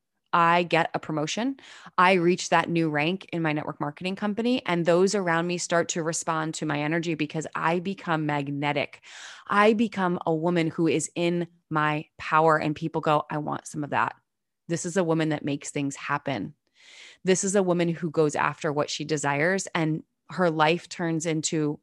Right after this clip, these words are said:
magic. Like, things just start to happen, and people go, "How does she do it? How is that happening?" And when you are a person who decides to be a responder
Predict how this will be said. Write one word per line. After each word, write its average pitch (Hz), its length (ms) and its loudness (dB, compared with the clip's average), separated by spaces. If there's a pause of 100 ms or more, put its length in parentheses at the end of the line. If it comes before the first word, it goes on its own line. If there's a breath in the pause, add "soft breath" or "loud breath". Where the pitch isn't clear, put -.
magic. 143 840 -4
Like, 165 340 0
things 202 460 0
just 196 300 0
start - 360 2
to 185 100 -6
happen, 165 460 0
and 156 160 0
people 175 240 -6
go, 147 220 2 (260 loud breath)
"How 180 220 -4
does 196 100 0
she 175 240 -4
do 160 240 2
it? - 320 0 (1300)
How 208 240 6
is 214 80 8
that 208 160 6
happening?" 185 500 2
And 190 280 4
when 202 300 6
you 226 280 6
are 285 180 8
a 294 60 4
person 294 380 2
who 285 160 4
decides 302 720 2 (760 soft breath)
to 254 140 4
be 240 140 8
a 240 60 8
responder 240 760 2